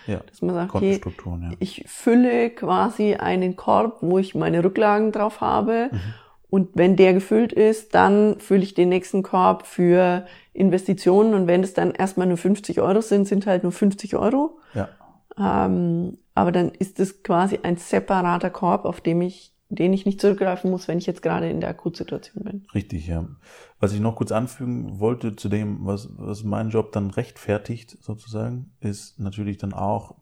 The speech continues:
Speaker 1: die gefilterte Information, die meine Kunden bekommen.
Speaker 2: Mhm.
Speaker 1: Das heißt, ähm, ich, ich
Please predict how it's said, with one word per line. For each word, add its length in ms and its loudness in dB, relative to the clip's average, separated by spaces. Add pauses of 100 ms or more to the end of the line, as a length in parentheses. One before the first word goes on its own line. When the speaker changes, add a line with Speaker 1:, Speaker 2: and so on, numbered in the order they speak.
Speaker 1:
die 100 -10
gefilterte 460 -6
Information, 680 -6
die 360 -10
meine 260 -8
Kunden 260 -14
bekommen. 360 -8 (140)
Speaker 2:
Mhm. 320 -4 (260)
Speaker 1:
Das 160 -8
heißt, 520 -4
ähm, 420 -6
ich, 240 -20
ich 240 -20